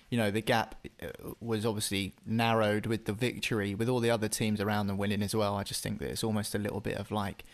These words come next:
you know, what have we got to do to stay up here? Uh, I don't think Aston Villa will stay up. Jim, that'll be good news for you as a West Ham fan. But what about Crystal Palace, who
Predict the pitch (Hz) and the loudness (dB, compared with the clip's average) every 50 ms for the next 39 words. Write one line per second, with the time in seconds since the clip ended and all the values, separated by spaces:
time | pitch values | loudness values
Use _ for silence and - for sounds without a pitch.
0 | - - - - - 135 120 101 98 98 120 - - - - 117 107 - 101 78 | -20 -20 -20 -10 -4 -2 -2 -2 -2 -2 -2 -4 -4 -4 -4 -4 -2 -2 -4 -2
1 | - 110 110 107 - - - - 104 107 120 123 - - - 107 104 101 - - | -2 -2 -4 -2 -2 -4 0 2 2 2 2 0 -2 -4 -2 0 0 0 -2 -4
2 | - - - - - 117 120 - 143 160 156 143 117 147 135 - 131 123 - 151 | -20 -20 -18 -4 0 0 2 4 4 4 4 4 0 0 2 2 2 2 0 0
3 | 131 135 131 131 131 127 - - - 139 139 143 151 143 - - - - 147 - | 0 2 2 2 2 0 0 2 4 6 6 6 4 2 0 -4 -14 -8 -2 0
4 | 151 147 143 143 120 123 139 127 147 143 139 143 139 123 - 143 139 139 135 120 | 2 2 4 2 2 2 0 2 0 0 2 2 0 0 2 2 4 4 4 4
5 | 131 127 135 135 - - 156 139 135 143 135 - 120 120 123 143 139 147 - - | 4 4 4 2 2 4 4 4 4 4 2 2 2 2 4 2 2 2 2 4
6 | 160 180 - 160 180 175 147 - - 185 165 - - 147 139 - 175 160 131 110 | 4 4 4 6 4 4 2 2 0 0 0 2 2 0 2 4 4 6 6 4
7 | 107 - - - 139 135 135 | 2 2 2 2 4 4 4